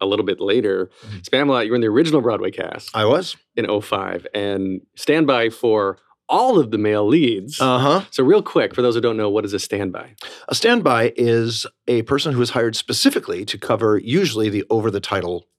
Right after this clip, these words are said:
Speaker 2: characters. It's a fancy term for an understudy for the big leads or sometimes stars of the show. Uh, you don't cover any ensemble roles, as a swing does, and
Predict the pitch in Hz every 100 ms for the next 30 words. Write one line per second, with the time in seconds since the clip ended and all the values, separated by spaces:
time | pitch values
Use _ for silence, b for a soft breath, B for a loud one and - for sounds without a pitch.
0 | - 98 82 - - - 147 135 - 175
1 | 170 165 117 104 101 B B - 101 123
2 | 113 110 104 98 95 - 98 98 95 92
3 | 90 - _ _ 90 92 101 107 113 107
4 | 147 123 120 117 110 104 - - 117 101
5 | 95 - - 110 87 - 76 - - 98
6 | 90 - - - - B B B B B
7 | B 98 95 95 - _ - 117 123 123
8 | - 107 104 107 - 107 101 101 101 95
9 | 101 95 120 98 92 92 87 92 - 95
10 | 95 - 123 113 - - - - - b
11 | b b _ 104 98 95 95 98